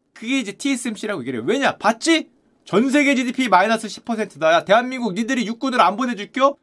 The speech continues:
니들은 마이너스 이십사 프로요? 야, 혼자 안 죽어? 다 같이 죽는 거야! 어? 육군 안 보낼 거야? 날아간다는데. 호국신산, 외국의 대만 침공을 막아주는 실리콘 실드, 반도체 실드다라고 이제 스스로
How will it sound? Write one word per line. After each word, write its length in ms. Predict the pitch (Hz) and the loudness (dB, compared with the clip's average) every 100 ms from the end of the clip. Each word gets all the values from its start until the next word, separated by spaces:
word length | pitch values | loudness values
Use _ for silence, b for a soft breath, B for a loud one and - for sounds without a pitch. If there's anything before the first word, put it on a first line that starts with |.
| _ | _
니들은 300 | 175 240 233 | -8 -6 -2
마이너스 400 | 143 160 233 233 | 0 0 0 -4
이십사 460 | 190 196 - 143 165 | -8 -8 -6 -4 -4
프로요? 400 | - 214 254 254 _ - | 0 0 0 -4 _ -6
야, 60 | 220 | -4
혼자 340 | - 233 214 | -4 -2 2
안 100 | 202 | 2
죽어? 360 | 151 233 240 - _ b | 0 -2 -2 -2 _ b
다 180 | - 277 | 2 4
같이 220 | 330 247 | 2 0
죽는 260 | 294 330 | -2 2
거야! 240 | 320 285 - _ - | 4 2 0 _ -2
어? 260 | 294 269 - | 0 0 -2
육군 220 | 285 320 | -2 2
안 100 | 285 | 4
보낼 220 | 302 320 | 4 2
거야? 120 | 320 294 | 2 2
날아간다는데. 760 | 233 302 311 294 285 269 269 - _ _ _ _ - | 4 2 4 2 2 0 -4 -6 _ _ _ _ -2
호국신산, 760 | 294 294 262 262 226 226 151 135 | 2 2 0 -4 0 2 0 0
외국의 500 | 170 202 220 214 202 | -2 -2 -2 -2 -2
대만 280 | 156 165 | -2 -6
침공을 400 | 156 170 156 156 | -8 -10 -8 -6
막아주는 600 | 123 110 123 113 143 233 - _ | -4 -4 -4 -6 -8 -8 -10 _
실리콘 500 | - 294 311 - 254 | -6 -2 -2 -2 -4
실드, 360 | - 240 139 - | -2 -4 -4 -6
반도체 380 | 120 147 151 | -8 -8 -8
실드다라고 720 | 143 185 170 160 151 131 120 | -12 -10 -6 2 2 2 -2
이제 100 | 120 | -6
스스로 560 | 110 196 202 196 226 | -12 -14 -8 -4 -4